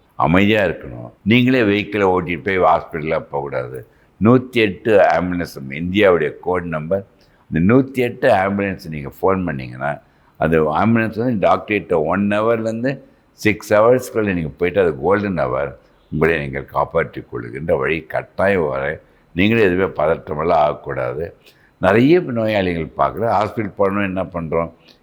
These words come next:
இ சி ஜி, எக்ஸ்ரே செஸ்ட்டு, எக்கோ கார்டியோகிராம், ஆஞ்சியோகிராம்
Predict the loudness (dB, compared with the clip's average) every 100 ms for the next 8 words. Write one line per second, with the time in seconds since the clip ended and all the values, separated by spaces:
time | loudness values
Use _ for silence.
0 | _ 0 0 -2 -8 -6 -6 -8 -10 _
1 | _ -2 -2 -2 -2 -2 -4 -10 -10 -8
2 | -8 -10 -16 _ -4 -4 0 -2 0 0
3 | 0 -2 -2 -4 -8 _ _ _ _ -16
4 | -4 0 2 4 4 2 2 0